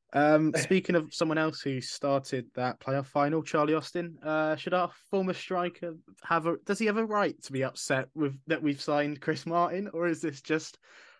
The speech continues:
Speaker 1: uh, a bit of a storm in the teacup and something that he shouldn't really be chiming in on?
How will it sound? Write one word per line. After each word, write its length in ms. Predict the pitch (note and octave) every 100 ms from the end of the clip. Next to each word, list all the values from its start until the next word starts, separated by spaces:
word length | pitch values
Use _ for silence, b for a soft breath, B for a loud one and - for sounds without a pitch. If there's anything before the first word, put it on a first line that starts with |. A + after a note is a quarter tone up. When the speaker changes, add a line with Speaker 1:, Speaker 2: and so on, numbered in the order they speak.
| B
Speaker 1:
uh, 260 | C3+ C3+ C3+
a 60 | C3+
bit 120 | D#3+
of 60 | D3+
a 40 |
storm 360 | - - D#3 D3
in 80 | C#3
the 100 | C3+
teacup 680 | - D3+ C#3 D3 C3+ A#2+
and 120 | B2 A#2
something 340 | C3+ B2+ B2
that 100 | A#2+
he 100 | A#2+
shouldn't 260 | A#2 B2 A#2+
really 200 | A#2 A2
be 120 | G#2+
chiming 380 | - A#2+ A2 G#2+
in 80 | F#2+
on? 140 | G2+